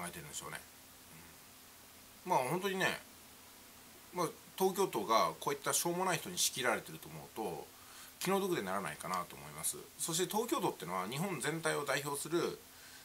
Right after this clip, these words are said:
えー、都市でもございますんで、まさにね、そんな人がこういうところにいる、そして年金を貪ってる、税金をね、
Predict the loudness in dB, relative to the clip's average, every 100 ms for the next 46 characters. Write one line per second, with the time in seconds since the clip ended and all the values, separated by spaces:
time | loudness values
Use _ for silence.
0 | -14 -8 -6 -2 2 4 2 -2 -4 -4
1 | -4 -4 -6 -2 0 0 -4 -10 -18 -20
2 | -18 -12 2 4 6 2 -2 -6 -10 -14
3 | -20 -18 -6 -2 2 2 2 4 6 6
4 | 4 -6 -18 -20 -20 -20 -20 -20 -20 -10
5 | 2 6 6 4 2 2 2 -4 -6 -8
6 | -10 -10 -6 -2 0 2 2 0 -2 -2
7 | 0 2 2 0 -4 -10 -10 -14 -20 -20
8 | -20 -20 -20 -4 0 0 0 0 0 -2